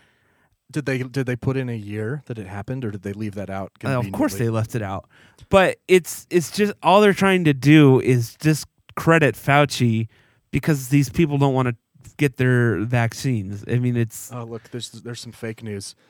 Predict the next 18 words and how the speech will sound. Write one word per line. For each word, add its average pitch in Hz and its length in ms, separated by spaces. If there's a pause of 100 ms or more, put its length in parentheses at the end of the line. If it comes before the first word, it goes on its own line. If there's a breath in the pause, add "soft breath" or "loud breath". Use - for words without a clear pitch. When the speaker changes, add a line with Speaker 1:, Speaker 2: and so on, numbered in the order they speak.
(160)
Speaker 1:
So - 160
apparently 117 420
people 123 220
were 110 120
using 110 340
this 113 140
picture. 101 480 (100)
Speaker 2:
Right. 113 300 (200)
Speaker 1:
It - 40
was 110 120
from 113 160
a 95 40
study 110 360
in 104 80
Tunisia. 104 600 (240)
Speaker 2:
Right. 101 240 (440)
Speaker 1:
That's - 280
nice. 87 340